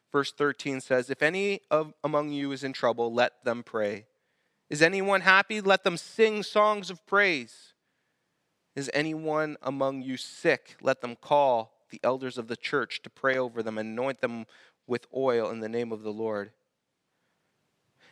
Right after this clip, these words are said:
And the prayer offered in faith will make that sick person well. The Lord will raise them up." Now, here's the inter-, interesting part connected with Mark chapter two.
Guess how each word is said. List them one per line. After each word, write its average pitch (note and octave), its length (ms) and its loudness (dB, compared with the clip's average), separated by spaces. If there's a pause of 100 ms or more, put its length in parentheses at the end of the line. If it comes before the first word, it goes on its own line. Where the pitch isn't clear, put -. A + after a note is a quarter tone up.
And D3+ 120 0
the C#3+ 60 4
prayer F3+ 500 4
offered F3+ 640 4
in D#3+ 220 -2
faith D3 440 0
will F3+ 240 0
make D#3+ 280 0
that C#3+ 300 4
sick - 320 -4
person B2 480 -4
well. G#2+ 340 -4 (680)
The C#3+ 120 6
Lord D#3 380 2
will E3 220 2
raise D3 280 2
them C3 180 -4
up." A#2+ 200 0 (1400)
Now, B2+ 100 4
here's D#3+ 220 0
the C#3+ 120 -4
inter-, C#3+ 200 -2 (880)
interesting C#3 400 -2
part D3 220 0
connected C3 440 -2
with B2+ 140 -4
Mark C3 260 -2
chapter B2 300 0
two. D#3+ 200 -6